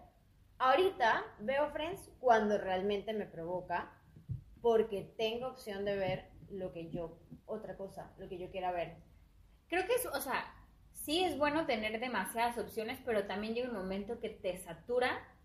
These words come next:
Speaker 2: y que yo, por lo menos a mí lo que me pasa es, veo demasiadas series, no sé si son tan buenas, me estresa y regreso a las películas o a las series que ya vi.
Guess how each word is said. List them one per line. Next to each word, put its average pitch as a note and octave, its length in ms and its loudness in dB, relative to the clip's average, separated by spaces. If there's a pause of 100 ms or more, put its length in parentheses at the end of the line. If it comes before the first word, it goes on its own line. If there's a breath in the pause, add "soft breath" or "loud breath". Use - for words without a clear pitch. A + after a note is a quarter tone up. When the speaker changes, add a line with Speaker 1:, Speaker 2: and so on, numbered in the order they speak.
(220)
Speaker 2:
y B3 140 -10
que A3 400 2
yo, C#4+ 280 6
por F4 140 -2
lo C4 80 2
menos B3 220 -4
a A#3+ 60 -4
mí A3+ 100 -2
lo A#3 100 -2
que A3+ 100 -6
me F#3 120 -6
pasa G#3 320 -4
es, G3 200 0 (480 soft breath)
veo C4 200 6
demasiadas A#3 540 4
series, C#4 400 0 (520)
no A#3 300 4
sé E4+ 140 -2
si C4 100 -4
son A3+ 220 0
tan G#3 200 0
buenas, A#3 400 0 (440)
me G#3+ 200 0
estresa D#4 480 2 (300)
y B3 100 4
regreso A3+ 400 6
a C#4 40 -2
las A#3 180 2
películas A3+ 680 -2
o G#3+ 80 2
a G3+ 60 4
las F#3 160 0
series G3+ 300 0
que G3+ 120 -4
ya F3+ 140 2
vi. C#3+ 140 -4